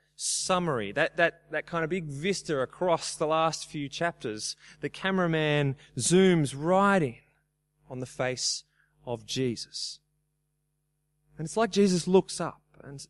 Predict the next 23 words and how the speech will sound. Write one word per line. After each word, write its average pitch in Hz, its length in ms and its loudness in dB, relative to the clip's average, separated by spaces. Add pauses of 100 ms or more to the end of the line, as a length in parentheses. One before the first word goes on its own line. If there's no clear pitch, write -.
stops - 340 -6
and 180 120 -4
looks 185 180 -6
up 156 160 -8
and 156 160 -10 (920)
takes - 240 -6
a 160 40 -6
breath 143 360 -6
and 131 300 -12 (1160)
notices - 840 -12 (540)
those 123 220 -4
around 107 380 -6
him. - 140 -20 (340)
He 185 120 2
sees 208 320 4
the 180 120 0
crowds 185 580 2
flocking 190 520 -2
to 127 100 -8
him, 104 300 -8 (240)
gathered 185 400 4
around 175 400 2
him, 127 180 0